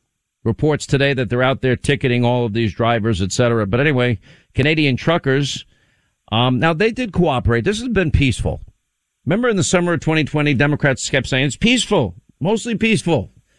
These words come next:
You know, reports on fake news, C N N's, "Mostly peaceful." And you look over their shoulder and the entire city is, like, burning down. Well, this has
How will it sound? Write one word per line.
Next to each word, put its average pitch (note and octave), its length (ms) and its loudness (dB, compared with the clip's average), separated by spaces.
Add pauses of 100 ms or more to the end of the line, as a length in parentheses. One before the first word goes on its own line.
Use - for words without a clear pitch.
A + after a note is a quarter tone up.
(200)
You C3+ 100 0
know, C#3 100 4
reports E3 460 0
on C#3+ 140 0
fake D#3 240 2
news, C#3 220 -2
C D3+ 140 0
N D3+ 80 0
N's, C3+ 140 0
"Mostly A3+ 380 0
peaceful." F#3 640 0 (460)
And C#3+ 120 0
you D#3+ 60 2
look F#3+ 200 0
over E3+ 220 0
their C#3+ 180 2
shoulder F3 680 0
and C3 120 0
the C#3 100 4
entire C#3 340 2
city D#3+ 320 0
is, D#3 100 0
like, D#3+ 220 0
burning D#3 380 2
down. F3 420 0 (720)
Well, C3+ 300 0 (100)
this F#3+ 220 0
has F#3 260 -2